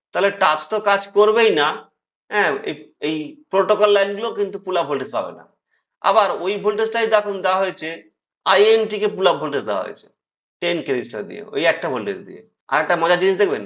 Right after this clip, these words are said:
আমি আগে দেখেছি, ওই জন্য আপনাকে দেখাচ্ছি। এই দেখুন এলসিডি খুললাম, মানে এটা হলো গ্রাফিক্স সেকশন, এ টেন এর গ্রাফিক্স সেকশন। এই গ্রাফিক্স সেকশনের জন্য একটা ওয়ান পয়েন্ট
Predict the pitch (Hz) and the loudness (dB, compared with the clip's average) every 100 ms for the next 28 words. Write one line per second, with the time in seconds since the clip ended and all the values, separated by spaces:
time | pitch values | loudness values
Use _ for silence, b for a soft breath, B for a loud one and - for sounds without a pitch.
0 | - 135 170 175 165 160 143 92 - 127 | -4 -2 -2 -2 -2 -2 -4 -8 -10 -8
1 | 160 165 175 151 107 92 101 87 123 110 | -4 -2 -2 -2 -4 -6 -14 -14 -10 -10
2 | 90 87 _ 185 214 208 185 - 117 101 | -12 -20 _ 4 4 2 -6 -6 -6 -8
3 | - - _ - 156 202 - 175 190 190 | -10 -16 _ -4 0 2 2 -2 -2 0
4 | 185 110 139 160 196 - 113 - - - | 0 2 0 0 -4 -4 -8 -8 -14 -18
5 | _ _ _ _ _ - 180 196 196 190 | _ _ _ _ _ 2 6 6 4 0
6 | 196 202 151 151 156 196 - 131 - 95 | 2 2 2 0 0 -2 -2 -8 -10 -14
7 | - b b b 175 254 214 190 185 226 | -18 b b b -2 -2 2 2 2 -2
8 | - 226 220 220 214 185 208 202 175 185 | -6 -4 -2 -2 0 2 4 4 4 2
9 | 175 180 175 185 185 185 | 2 2 4 2 2 0